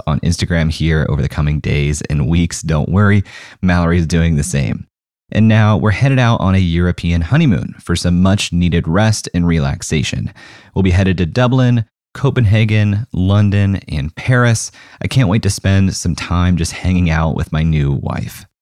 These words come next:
So if you have any must-do, must-see recommendations for those four cities, again, it's Dublin, Copenhagen, London, and Paris. We're trying to live like locals a little bit. Please let me know.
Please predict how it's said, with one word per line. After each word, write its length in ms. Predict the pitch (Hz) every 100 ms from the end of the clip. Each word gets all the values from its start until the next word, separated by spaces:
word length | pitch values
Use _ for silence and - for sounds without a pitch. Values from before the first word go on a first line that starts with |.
| _ _ -
So 360 | - 117 113 -
if 160 | 104
you 80 | 117
have 120 | 123
any 140 | 127 104
must-do, 960 | 95 98 104 - 85 90 92 90 87 -
must-see 880 | 87 95 101 - - - 104 101 95
recommendations 800 | 90 90 87 85 98 104 104 -
for 160 | 90
those 200 | 78 71
four 360 | - 78 78 71
cities, 480 | - 123 123 117 -
again, 480 | 82 87 90 90 -
it's 160 | 78
Dublin, 580 | - 98 101 101 98 92 -
Copenhagen, 800 | - 107 104 87 92 90 90 90 -
London, 480 | 87 92 92 87 90 -
and 180 | 76 73
Paris. 480 | 113 117 113 - - - - -
We're 80 | 98
trying 300 | - 95 98
to 100 | 98
live 300 | 90 90 92
like 200 | 85 78
locals 520 | 82 87 - 87 82
a 40 | 85
little 300 | 82 80 69
bit. 240 | 80 67 - _ -
Please 400 | 101 101 95 82
let 180 | 78 -
me 140 | 71
know. 420 | 71 85 90 87